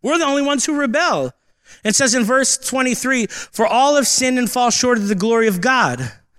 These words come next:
See, this is at the root of sin itself. All people are equal in the fact that they have missed the mark and come short of giving praise, honor, and glory to God. There's no distinction in humanity when it comes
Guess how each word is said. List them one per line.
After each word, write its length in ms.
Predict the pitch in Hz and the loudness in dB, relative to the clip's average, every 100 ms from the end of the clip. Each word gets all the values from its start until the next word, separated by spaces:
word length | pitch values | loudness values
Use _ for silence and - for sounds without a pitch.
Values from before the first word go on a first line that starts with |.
| _ _ | _ _
See, 180 | - 233 | -4 -2
this 260 | 208 269 | 0 0
is 120 | 285 233 | -2 0
at 160 | 233 | -2
the 120 | 233 | 0
root 220 | 202 233 233 | 0 0 -2
of 100 | - | -2
sin 220 | 220 202 | -2 -2
itself. 800 | 202 - 269 170 123 _ - - - | -2 -2 -2 -2 -6 _ -20 -12 -2
All 220 | 254 - | 0 0
people 360 | - 302 285 | 0 -2 -2
are 140 | 262 220 | 0 0
equal 360 | 233 226 294 | -2 -4 -2
in 120 | 240 233 | 0 -2
the 60 | |
fact 380 | - 240 220 - | -2 0 0 0
that 140 | 202 | -4
they 100 | 214 | -2
have 140 | 196 170 | -2 -2
missed 480 | 185 220 262 - - | -2 0 -2 -2 -4
the 80 | |
mark 540 | 247 196 151 131 - _ _ _ _ | -4 -2 -2 -4 -6 _ _ _ _
and 160 | 175 160 | -8 -6
come 320 | - 226 285 | -4 -2 0
short 460 | - - 220 202 190 | -2 -2 0 -2 -2
of 180 | 202 151 | -4 -2
giving 320 | 196 180 147 | -2 -2 -6
praise, 640 | - 185 190 226 226 - - _ _ - | -6 -4 -2 -2 -2 -6 -10 _ _ -6
honor, 340 | 170 175 175 | -2 -2 -2
and 260 | 175 160 151 | -2 -4 -4
glory 340 | 151 151 147 143 | -4 -2 -2 -2
to 60 | |
God. 440 | 135 151 127 110 - _ _ _ _ _ - 214 | -4 -4 -4 -10 -18 _ _ _ _ _ -10 0
There's 240 | 240 170 | 0 2
no 240 | 226 269 294 | 0 0 0
distinction 580 | - - 254 220 254 | -2 -2 -4 -2 -2
in 160 | 240 214 | -2 0
humanity 560 | 214 196 220 247 202 190 | 0 0 0 0 -2 -2
when 200 | 196 190 | -2 -4
it 140 | - | -6
comes 600 | - 240 226 180 180 | -6 -2 -2 -2 -4